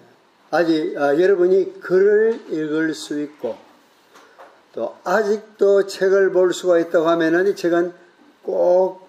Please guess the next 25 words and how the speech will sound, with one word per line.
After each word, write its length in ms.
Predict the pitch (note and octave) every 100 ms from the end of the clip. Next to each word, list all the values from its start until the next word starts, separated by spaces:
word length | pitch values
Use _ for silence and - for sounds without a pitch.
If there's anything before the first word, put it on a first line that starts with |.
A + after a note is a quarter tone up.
| _
읽어보시는 840 | - F3+ D#3 C#3+ B2+ - B2 A2 F2 _ _ _ _ _ _ C#3
이번 540 | C3 C3+ C3+ C3+ C3
가을 500 | - A2+ A#2 A#2+ A2+
되었으면 720 | B2+ B2 A2 - A2+ A2 G#2
좋겠습니다. 760 | - G#2 A2 G#2 - A2 G2+ - - _ _ _ _ _ _
마음 360 | C#3+ E3 G3 F#3+
먹으면은 640 | A3 G#3+ D#3 C#3 F3 D#3 - - _ _
십육 460 | - F3 F3 E3
장, 380 | - F3 D3 G2+ - _ _ _
아, 400 | C#3 C3+ B2+ A#2+
다 180 | - C3
읽어볼 420 | D3+ D3+ C#3 B2+
수 120 | A2+ B2
있을 180 | B2 C3
것 160 | B2
같아요. 240 | A#2+ A2+ F#2+ _ _ _ _ _
저는 200 | - D3
오면서, 600 | C#3 D#3 D#3 A#2+ B2+ A#2 - _ _ _ _
아, 480 | A#2+ G#2+ G2+ G2 G2 G#2
우리 180 | G2+ G2+ G2 _ _ _ _ _ _ _ _ _ _ _
집사님이 520 | - B2+ C#3+ C#3 B2+
태워주시는 680 | A#2 C3+ C3 A2+ B2+ A#2+ G#2+
차를 280 | - C#3 A#2+
타고 260 | B2 B2 B2+
오면서 500 | C3+ B2 A#2+ B2